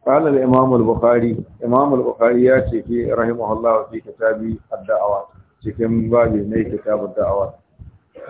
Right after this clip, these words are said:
min sahih, cikin littafi ne, babu, babu ma yukrahu, babin bayanin abin da aka karanta min sajai, na sajai fi du'a, cikin addu'a.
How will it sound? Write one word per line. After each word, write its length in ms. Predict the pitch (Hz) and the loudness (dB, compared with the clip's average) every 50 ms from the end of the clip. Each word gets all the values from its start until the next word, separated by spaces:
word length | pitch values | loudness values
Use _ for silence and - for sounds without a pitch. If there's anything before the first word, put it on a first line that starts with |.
| - - | -8 -4
min 240 | - 110 117 117 117 - 107 | 0 0 2 2 0 0 -2
sahih, 320 | 107 107 107 107 101 95 92 - | 0 2 2 2 2 0 -2 -6
cikin 240 | - - 117 110 107 107 | -6 -4 -2 0 0 0
littafi 400 | - - 113 110 107 101 101 98 | -2 0 2 2 4 4 2 0
ne, 160 | 104 104 104 | 0 -2 -4
babu, 480 | 95 98 113 117 117 113 104 104 104 - - - - - - _ _ _ _ _ - - - - - - - _ _ _ - - - - - - - _ _ - | -2 0 2 2 2 2 0 -2 -4 -6 -8 -18 -20 -20 -20 _ _ _ _ _ -14 -14 -14 -14 -20 -20 -20 _ _ _ -20 -20 -20 -18 -18 -18 -18 _ _ -2
babu 320 | 107 120 123 135 147 139 123 | 0 2 2 2 2 0 0
ma 160 | 120 127 127 127 127 | 2 4 4 6 4
yukrahu, 560 | 120 - - 110 110 110 107 107 104 101 98 | 2 2 0 2 2 4 4 2 2 0 0
babin 400 | 101 117 123 131 135 135 120 117 | 2 2 2 2 2 0 -2 0
bayanin 400 | 117 117 117 120 120 120 117 110 | 2 4 4 4 2 2 0 0
abin 320 | 101 104 104 117 117 113 | -2 -2 -2 -4 -4 -2
da 160 | 113 - 110 | -4 -4 -4
aka 160 | - 113 107 - | -6 -8 -10 -6
karanta 480 | 117 113 113 107 101 - - - 110 110 113 | -4 -4 -2 0 0 0 0 -2 -2 -4 -4
min 240 | 113 113 101 101 - _ | -6 -8 -10 -12 -16 _
sajai, 400 | - 107 101 101 113 110 - - _ _ - _ _ - - | -14 -14 -10 -6 -4 -6 -6 -6 _ _ -20 _ _ -6 -4
na 400 | 107 110 113 113 113 113 113 113 - | -4 -2 0 0 0 0 0 -2 -4
sajai 320 | - 113 110 117 117 - - - - - - - _ - - | -4 -4 0 0 0 0 0 -4 -4 -4 -4 -6 _ -10 -16
fi 80 | 113 - - | -14 -14 -8
du'a, 320 | - 107 104 101 95 - | -4 0 0 0 0 -2
cikin 240 | - - - - 104 | -8 -18 -20 -18 -16
addu'a. 400 | 95 - 95 - - 95 95 - | -16 -16 -16 -16 -14 -14 -14 -14